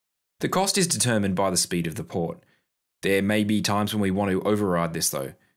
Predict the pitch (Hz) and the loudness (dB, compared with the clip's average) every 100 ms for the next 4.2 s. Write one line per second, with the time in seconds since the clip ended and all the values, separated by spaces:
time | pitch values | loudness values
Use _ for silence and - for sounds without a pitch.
0 | _ _ - 101 117 - 117 107 107 101 | _ _ -6 -2 0 0 0 0 0 -2
1 | 87 - 101 104 - 101 98 98 - 98 | -2 -4 -4 -4 -4 0 0 0 0 -2
2 | 95 95 92 139 95 - 90 82 85 - | 0 -2 -2 -2 -4 -4 -4 -4 -6 -8
3 | 87 127 117 92 - 76 - - - - | -6 -4 -2 -4 -6 -10 -12 -10 -10 -10
4 | - | -12